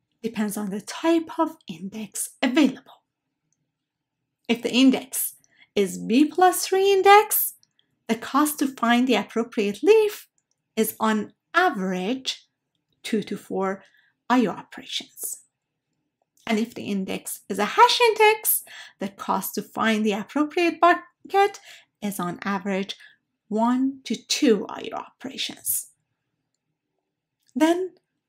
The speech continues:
the cost of retrieving matching tuples depends on whether the index is clustered or unclustered.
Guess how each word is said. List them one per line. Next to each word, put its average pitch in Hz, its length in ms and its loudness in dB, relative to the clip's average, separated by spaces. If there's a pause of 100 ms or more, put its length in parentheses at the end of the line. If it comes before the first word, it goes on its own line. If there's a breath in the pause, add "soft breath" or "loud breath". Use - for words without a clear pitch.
(160)
the 254 80 2
cost 208 340 -8
of 220 120 -8
retrieving 190 640 -8
matching 359 480 -6
tuples 381 560 4 (420 loud breath)
depends 214 760 -2 (220 loud breath)
on 175 180 -4
whether 262 340 -2
the 330 60 0 (120)
index 254 340 -4
is - 160 -10
clustered 427 760 6 (360 loud breath)
or 220 220 -8 (120)
unclustered. - 880 -2